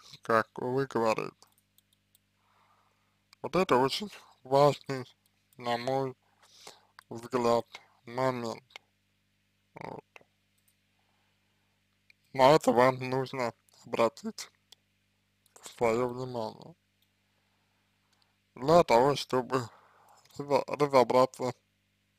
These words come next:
в себе и, и разобраться в, эм, сит-, э, ситуации.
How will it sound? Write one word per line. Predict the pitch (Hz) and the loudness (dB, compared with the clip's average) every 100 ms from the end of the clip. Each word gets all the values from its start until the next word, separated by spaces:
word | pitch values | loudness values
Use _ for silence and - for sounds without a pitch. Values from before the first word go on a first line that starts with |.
| _ _ _ _ _ _ _ _ | _ _ _ _ _ _ _ _
в | - | -18
себе | - 120 117 117 147 - _ _ _ _ _ _ _ _ _ _ _ _ _ _ _ _ _ _ _ _ _ - | -10 -8 -4 -4 -4 -10 _ _ _ _ _ _ _ _ _ _ _ _ _ _ _ _ _ _ _ _ _ -10
и, | 87 - - | -8 -8 -10
и | 156 180 | 0 2
разобраться | 139 113 123 151 147 - | 2 2 4 4 4 0
в, | 117 113 123 | -6 -2 0
эм, | 135 139 135 117 - - _ - - | 2 2 -2 -8 -20 -20 _ -20 -20
сит-, | - 220 - - | -18 -18 -16 -4
э, | 123 123 120 120 117 | 2 2 4 2 0
ситуации. | - 135 135 113 - - | -2 -2 0 0 -4 -20